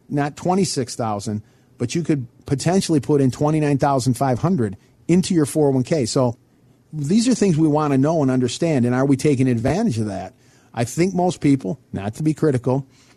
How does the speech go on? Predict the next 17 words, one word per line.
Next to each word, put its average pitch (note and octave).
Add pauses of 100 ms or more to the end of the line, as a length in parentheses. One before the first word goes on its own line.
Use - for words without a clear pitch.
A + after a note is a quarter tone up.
and C3
this D#3
is D3+
anecdotal, D3
but C3
when B2
I C#3
sit C#3+
down C#3+
with C#3+
individuals, B2
I A#2+
say, C3+
"What A#2
are B2+
you C#3
contributing?" B2